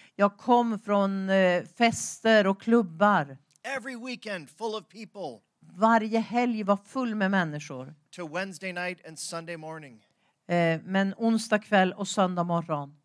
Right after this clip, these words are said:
Speaker 2: Nobody knew.
Speaker 1: Ingen visste.
Speaker 2: When I became a Christian,
Speaker 1: När jag blev en kristen,
Speaker 2: I spent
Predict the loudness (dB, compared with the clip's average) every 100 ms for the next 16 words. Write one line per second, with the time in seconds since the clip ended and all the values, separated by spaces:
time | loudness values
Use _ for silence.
0 | _ -14 -10 -10 -10 -12 -10 -12 -12 -20
1 | _ _ _ -2 0 2 0 -2 -6 -10
2 | -2 0 0 -4 _ -18 -16 -16 -12 -12
3 | -12 -14 -16 -16 -14 -18 -20 _ _ _
4 | 0 4 4 2 -2 -2 -6 -6 -8 -8
5 | -4 0 0 -2 -14 -20 -16 -16